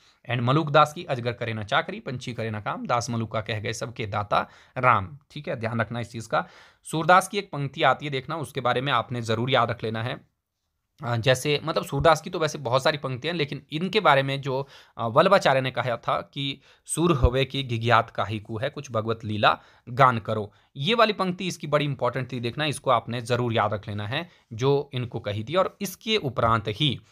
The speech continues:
ये हिंदी साहित्य के इतने बड़े जो समृद्ध लेखक बने थे,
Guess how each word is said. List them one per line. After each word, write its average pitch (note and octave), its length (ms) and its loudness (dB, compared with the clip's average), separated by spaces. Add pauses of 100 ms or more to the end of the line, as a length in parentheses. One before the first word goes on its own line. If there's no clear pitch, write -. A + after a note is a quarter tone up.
(160)
ये C#3+ 220 2
हिंदी B2 300 -2
साहित्य A#2 380 -6
के B2+ 120 -12
इतने B2+ 400 -10
बड़े G#2 260 -4
जो G2 160 -6
समृद्ध A#2+ 600 -2 (300)
लेखक A#2+ 720 0
बने A2 480 0
थे, F3 180 0